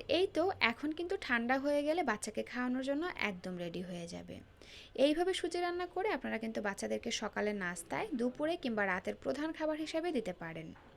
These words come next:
আগের দিনের দাদি, নানি, মায়েরা কিন্তু বাচ্চাকে শুধু সুজি,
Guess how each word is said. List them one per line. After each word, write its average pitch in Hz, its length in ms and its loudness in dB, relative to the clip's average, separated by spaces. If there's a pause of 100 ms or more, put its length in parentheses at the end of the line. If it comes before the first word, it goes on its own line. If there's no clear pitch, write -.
(600)
আগের 302 360 8
দিনের 370 300 4 (140)
দাদি, 226 320 6 (160)
নানি, 214 260 2 (100)
মায়েরা 208 340 2
কিন্তু 214 360 -2
বাচ্চাকে 208 440 -2 (120)
শুধু 294 360 -2
সুজি, 226 400 -2